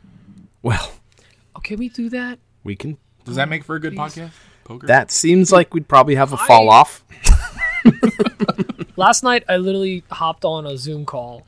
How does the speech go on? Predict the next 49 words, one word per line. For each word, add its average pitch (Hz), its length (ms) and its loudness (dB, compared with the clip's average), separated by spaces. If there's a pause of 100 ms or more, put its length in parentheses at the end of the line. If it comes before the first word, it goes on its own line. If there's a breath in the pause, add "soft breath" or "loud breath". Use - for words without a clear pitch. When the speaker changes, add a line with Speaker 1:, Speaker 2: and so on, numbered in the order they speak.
(100)
Speaker 2:
with 127 320 -18 (220)
one 139 160 -16
of 131 100 -16
our 131 100 -12
best 127 240 -18
friends, 123 320 -20
and 123 120 -20
we 131 120 -14
were 135 100 -12
drinking 131 380 -18
here, 131 220 -18
she - 140 -14
was 127 120 -18
drinking 127 300 -20
there, 127 180 -20
we're 123 120 -20
just 120 260 -20
B 113 120 -20
S 110 180 -18
ing. 113 120 -20 (720)
Speaker 1:
That's - 60 -4
what 170 140 2
Speaker 2:
And 240 60 4
Speaker 1:
you're 220 80 10
Speaker 2:
that's - 160 10
what 190 80 10
Speaker 1:
saying. 202 180 10
Speaker 2:
we'll - 100 2
hang 240 140 4
out 240 260 -2
in 185 80 -12
twenty 220 260 -8
twenty. 123 140 4
Speaker 3:
I 131 80 8
actually 139 300 4
have 123 180 4
one 123 140 6
of 117 60 0
those 113 180 0
scheduled 110 500 -6
with 107 160 -12
a, 101 240 -10
a 104 60 -18
group 101 220 -14
of 95 100 -20
friends 95 300 -16
here 92 140 -18
in 85 80 -20
town. 85 320 -20